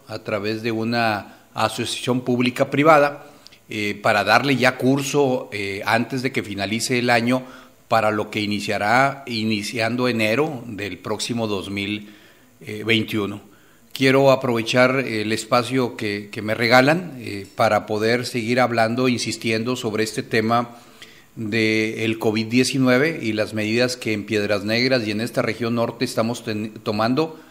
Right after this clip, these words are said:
para prevenir lo que ya estamos viendo en gran parte del país. Inclusive, el subsecretario de Salud a nivel federal, este, el día de hoy daba cuenta de que Coahuila,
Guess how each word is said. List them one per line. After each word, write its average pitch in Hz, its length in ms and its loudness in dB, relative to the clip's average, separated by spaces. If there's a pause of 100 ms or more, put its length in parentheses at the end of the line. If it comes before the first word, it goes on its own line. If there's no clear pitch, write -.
(420)
para 131 320 8
prevenir 127 640 6
lo 135 220 0
que 117 140 -4
ya 127 160 4
estamos 135 420 0
viendo 123 400 0
en 117 100 -2
gran 110 280 0
parte 113 320 2
del 107 180 0
país. 95 420 -4
Inclusive, 131 760 0 (420)
el 113 180 -2
subsecretario 113 720 -2
de 123 80 2
Salud 113 320 0
a 123 100 2
nivel 110 360 -2
federal, 120 580 0 (200)
este, 101 600 -10
el 101 140 -6
día 120 240 4
de 104 100 -2
hoy 135 320 0
daba 117 320 0
cuenta 113 420 -2
de 110 140 0
que 104 160 -8
Coahuila, 135 640 0